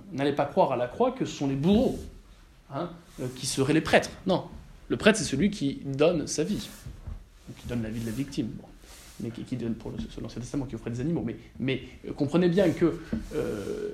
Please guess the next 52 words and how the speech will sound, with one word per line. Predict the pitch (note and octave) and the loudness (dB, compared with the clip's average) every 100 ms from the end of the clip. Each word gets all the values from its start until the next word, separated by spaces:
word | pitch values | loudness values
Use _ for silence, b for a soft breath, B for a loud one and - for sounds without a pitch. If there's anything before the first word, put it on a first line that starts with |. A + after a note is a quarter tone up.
| - | -8
ce | - | -2
qui | E3+ | 0
fait | E3 G3+ | 6 6
qu'on | F3 | 6
dit | D#3 E3+ | 2 2
que | D3 | 4
le | C#3 C#3 | 4 4
Christ | C#3 F#3 E3 - | 2 0 0 -2
est | |
souverain | B2 - C#3+ C3 C3+ | -4 -2 0 2 2
prêtre, | C3+ B3+ | 0 0
c'est | C4 | 0
pas | E3 | 0
simplement | E3+ E3+ | 2 2
parce | D#3+ | 2
qu'il | - | 4
est | C#3 | 4
innocent | E3+ E3 F3+ | 4 2 0
du | C#3+ | 2
péché, | C3 C3 C#4 | 0 0 2
mais | C#4 | 0
c'est | - | 0
qu'il | D#3+ D3+ | -2 0
est | |
parce | D3 D3 - | 0 0 -2
qu'il | F3 | 0
est | D#3 | 2
à | |
la | E3 | 2
fois | D#3+ E3 D3 B B B | 2 2 0 B B B
la | C3 D3+ | 2 4
victime | G#3+ G3+ - C4+ A#3 - | 4 2 2 2 4 4
et | G#3 | 6
le | G3 | 4
prêtre, | - G3 - | 2 -2 2
à | |
la | E3+ | 2
fois | F3 | 4
celui | F3+ E3 F3 | 2 0 -2
qui | F3 | -2
donne | C#3+ D#3 G3 | 2 8 8
sa | F3+ | 6
vie, | E3 A3 | 2 0
à | F3+ | -2
la | C3+ | -2
fois | E3 | -2
celui | D3 D#3 D#3+ | -2 -2 -4
qui | D#3 | -2
est | |
donné. | C3 C#3 B2 | 0 0 -2
Vous | A2+ - - _ _ _ _ _ - _ _ - _ _ _ - - A2+ | -4 -10 -20 _ _ _ _ _ -20 _ _ -20 _ _ _ -20 -16 -6
voyez ? | B2+ G3+ | -4 -4